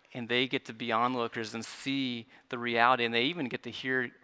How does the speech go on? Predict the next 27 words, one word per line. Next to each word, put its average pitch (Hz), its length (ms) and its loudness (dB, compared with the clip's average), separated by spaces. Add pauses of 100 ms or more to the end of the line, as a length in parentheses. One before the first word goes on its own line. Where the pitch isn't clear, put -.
(120)
the 117 100 0
audible 127 340 4
voice 123 300 -4
of 104 100 -14
God 131 300 4
in 113 80 -8
this 107 200 -10
moment, 107 380 -8
where 120 140 -4
the 117 120 -6
Lord, 127 420 0
the 113 100 -8
Father, 131 520 4
says, 117 300 -4
"This - 220 -4
is 147 100 -8
my 135 160 -2
Son, 120 360 -2
whom 139 260 -4
I 131 240 0
am 127 220 -4 (320)
well 127 240 2
pleased," 120 680 -8 (760)
and 113 180 -8
listen 139 300 -2
to 110 120 -12
him. 98 340 -14